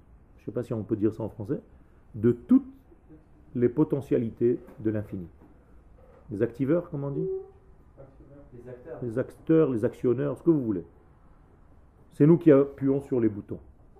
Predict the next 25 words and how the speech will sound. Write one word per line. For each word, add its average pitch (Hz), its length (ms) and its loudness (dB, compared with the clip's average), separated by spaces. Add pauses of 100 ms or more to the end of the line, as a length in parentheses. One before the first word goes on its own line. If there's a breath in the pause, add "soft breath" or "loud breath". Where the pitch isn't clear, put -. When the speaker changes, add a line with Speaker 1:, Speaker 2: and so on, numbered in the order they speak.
(920)
Speaker 1:
Et 113 120 -2 (120)
tout 214 280 0
est 156 60 2
comme 110 220 -4
ça. - 180 -14 (1900)
C'est - 240 -16
très 190 260 0 (120)
important. 110 480 -10 (340)
Par 127 140 2
exemple, 123 460 0
la 113 180 4
Géoula, 131 680 6
elle 110 120 0
est 104 60 2
pour 110 180 -2
le 110 60 2
monde 117 200 -2
entier, 254 220 -2
elle 180 60 2
n'est 120 60 2
pas 110 140 -4
seulement 107 260 -4
pour 113 180 -6
Israël, 208 340 -4
d'accord ? 196 320 -4